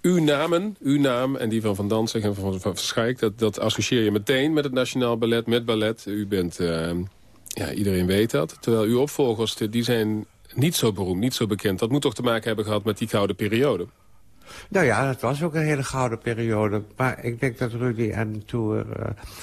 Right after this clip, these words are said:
Speaker 2: opgehouden zijn om balletten te maken. En dat is met mij niet het geval. Ik ben gewoon doorgegaan.
Speaker 1: Wat
Speaker 2: Die
Speaker 1: kenschetste
Speaker 2: verschil-
Speaker 1: die periode dan? Waarom,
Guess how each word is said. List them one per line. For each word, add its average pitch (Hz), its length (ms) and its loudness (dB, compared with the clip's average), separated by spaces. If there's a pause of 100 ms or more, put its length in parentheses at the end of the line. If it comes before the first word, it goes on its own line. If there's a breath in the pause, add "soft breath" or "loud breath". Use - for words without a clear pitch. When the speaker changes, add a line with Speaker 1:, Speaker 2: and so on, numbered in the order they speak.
(220 loud breath)
Speaker 2:
opgehouden 110 640 0
zijn 107 300 2
om 107 100 0
balletten 117 440 0
te - 100 -6
maken. 107 380 0
En 92 80 -2
dat 98 180 -2
is 101 160 -2
met 95 180 -4
mij 101 180 4
niet 92 220 2
het 87 140 -6
geval. 127 480 0
Ik 101 120 -2
ben 98 160 2
gewoon 90 300 2
doorgegaan. 110 680 0 (1600 loud breath)
Speaker 1:
Wat 139 160 2
Speaker 2:
Die - 80 -2
Speaker 1:
kenschetste 180 400 2
Speaker 2:
verschil- 143 100 0 (120)
Speaker 1:
die 143 120 4
periode 113 380 4
dan? 95 260 0
Waarom, 123 380 0